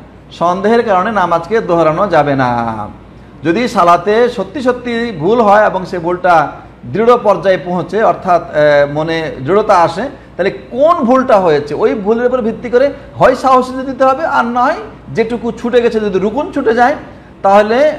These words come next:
ওটা আদায় করে পরে সাহসী দিতে হবে। আর যদি কোনো ওয়াজিব ছুটে যায়, যেমন তাশাহুদ ছুটে গেছে এরকম কিছু, তাহলে, আহ, ওই সন্দেহের কারণে ওখানে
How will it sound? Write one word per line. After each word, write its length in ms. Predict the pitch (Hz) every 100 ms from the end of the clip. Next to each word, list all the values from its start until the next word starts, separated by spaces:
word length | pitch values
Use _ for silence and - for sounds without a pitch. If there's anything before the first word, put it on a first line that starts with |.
| -
ওটা 240 | 196 202 214
আদায় 300 | 180 202 208
করে 240 | 220 254 294
পরে 160 | 220 208
সাহসী 380 | 190 196 190 202
দিতে 220 | 202 226
হবে। 220 | 233 277 - - -
আর 260 | - 170 226 214
যদি 180 | 220 226
কোনো 160 | 220 208
ওয়াজিব 400 | 160 160 170 311 -
ছুটে 260 | 262 214
যায়, 200 | 175 175
যেমন 220 | 165 170 170
তাশাহুদ 340 | 170 165 165
ছুটে 200 | 156 165
গেছে 200 | 160 156
এরকম 240 | 160 151 156
কিছু, 280 | 151 147 226 - - - -
তাহলে, 460 | 202 208 226 247
আহ, 880 | 320 - - - - - 185 208 165 -
ওই 180 | 185
সন্দেহের 420 | 190 190 190 196 190
কারণে 260 | 190 220
ওখানে 500 | 185 180 180 170 165